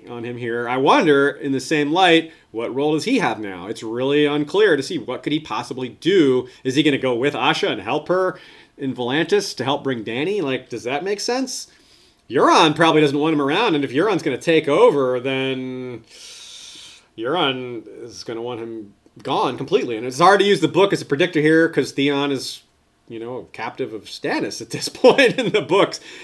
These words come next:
And we've talked about how he seems in pretty bad shape in the book, too. Like, it's, it's hard to imagine how he's gonna get out of this predicament, how, you know, how the Northern Lords all want him dead for what he did. Is that how this is gonna play out? Is he gonna be,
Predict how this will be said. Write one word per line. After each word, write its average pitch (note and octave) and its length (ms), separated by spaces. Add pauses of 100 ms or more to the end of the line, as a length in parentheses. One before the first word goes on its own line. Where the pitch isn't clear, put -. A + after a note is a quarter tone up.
(140)
And F3 480 (320)
we've D#4+ 180
talked C4+ 260
about B3 300
how A3 220
he B3 140
seems G#3+ 340
in G#3 160
pretty G3+ 340
bad G3 260
shape G#3 280
in E3+ 80
the D3 40
book, C#3 280
too. A#3+ 180
Like, B2+ 200
it's, B2 120
it's - 100
hard E3 260
to E3 60
imagine D#3 360
how C#3 180
he's D#3+ 140
gonna D#3+ 140
get D#3+ 140
out D#3+ 140
of D3+ 60
this D3 140
predicament, C#3+ 600
how, B2 220
you B2+ 100
know, B2 60
how B2 320 (120)
the A#2 100
Northern C#3+ 280
Lords C#3 240
all C#3+ 160
want C#3+ 160
him A#2+ 180
dead C#3+ 380
for C#3 100
what C#3 140
he B2+ 80
did. D3+ 460 (1160)
Is G2 120
that C3 200
how D3+ 160
this D#3 140
is C#3+ 80
gonna D#3+ 160
play F3+ 260
out? F3+ 280
Is C#3 100
he C#3+ 80
gonna C#3 180
be, B2+ 760